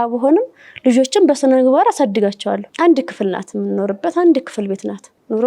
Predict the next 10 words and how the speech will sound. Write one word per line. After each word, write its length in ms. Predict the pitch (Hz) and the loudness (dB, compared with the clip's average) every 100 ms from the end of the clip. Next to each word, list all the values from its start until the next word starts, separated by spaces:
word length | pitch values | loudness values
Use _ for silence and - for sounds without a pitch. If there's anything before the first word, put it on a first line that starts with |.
| 247 | 0
በጣም 520 | 247 - 320 381 381 | -2 -2 -2 -2 0
ይከብደናል። 640 | 285 277 240 185 180 196 - - _ _ _ _ _ _ _ _ | 0 0 -2 -2 -4 -6 -14 -20 _ _ _ _ _ _ _ _
ቢከብደንም 640 | 277 269 294 269 311 311 285 | -2 0 0 2 4 4 4
ደግሞ 260 | 320 370 453 - | 2 2 -2 -2
ችለን 320 | 302 302 339 | 0 2 2
እናሳልፈዋለን። 880 | 262 214 208 202 202 220 220 220 - _ _ _ | 0 -2 -6 -10 -10 -10 -10 -12 -20 _ _ _
እያስተማርኳት 920 | 220 247 247 - 226 220 214 269 269 | 0 0 -2 -4 -2 0 -2 -4 -2
የምቋጥርላት 960 | 262 269 269 233 220 226 220 202 196 196 | 2 2 2 0 -2 -2 -4 -2 -4 -4
ምግብ 280 | 208 202 190 | -4 -2 -2
አጥቼ 320 | 180 - - | -2 -6 -10